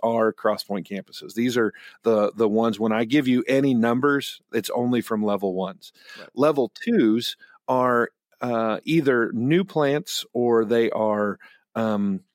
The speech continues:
Speaker 1: uh, revitalizations that have indicated there's a possibility that they may,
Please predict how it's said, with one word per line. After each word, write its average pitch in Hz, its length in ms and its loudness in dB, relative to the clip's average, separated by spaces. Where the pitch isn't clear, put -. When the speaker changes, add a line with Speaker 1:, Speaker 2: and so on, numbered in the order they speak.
Speaker 1:
uh, 110 140 -2
revitalizations 120 1080 0
that 147 120 2
have 139 200 2
indicated 139 560 2
there's 113 220 0
a 110 60 0
possibility 113 800 0
that 95 240 -4
they 110 160 2
may, 107 380 0